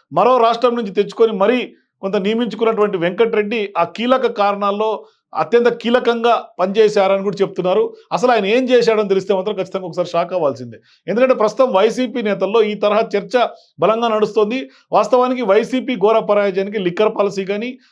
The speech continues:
ఆ, ల్యాండ్ టైటిలింగ్ యాక్ట్లు ప్రధాన కారణాలని కామెంట్లు పెద్ద ఎత్తున ఇవాళ రాజకీయాల్లో వినిపిస్తున్నటువంటి సంగతి. అయితే ఈ నేపథ్యంలో పాస్ పుస్తకాలపై జగన్ ఫోటోలు,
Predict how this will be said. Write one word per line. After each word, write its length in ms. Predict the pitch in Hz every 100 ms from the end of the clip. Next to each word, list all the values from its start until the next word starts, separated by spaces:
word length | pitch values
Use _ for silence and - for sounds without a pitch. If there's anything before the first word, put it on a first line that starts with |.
| _ _ -
ఆ, 160 | 175
ల్యాండ్ 440 | 170 185 233 247 208
టైటిలింగ్ 420 | 214 214 220 202
యాక్ట్లు 340 | 185 208 - 233
ప్రధాన 460 | - - 214 233
కారణాలని 520 | 226 202 202 202 220
కామెంట్లు 420 | 220 190 214 226 196
పెద్ద 180 | 185
ఎత్తున 160 | 196 214
ఇవాళ 240 | 208 190
రాజకీయాల్లో 500 | 175 180 185 202 196
వినిపిస్తున్నటువంటి 640 | 175 175 175 180 170 185 208
సంగతి. 360 | 196 139 113 _ _ _ -
అయితే 220 | 220 262 233
ఈ 100 | 269
నేపథ్యంలో 540 | 277 247 185 175 214
పాస్ 320 | 220 208 240 254
పుస్తకాలపై 480 | 233 226 233 220 220
జగన్ 300 | 175 190 202
ఫోటోలు, 560 | 190 180 185 180 175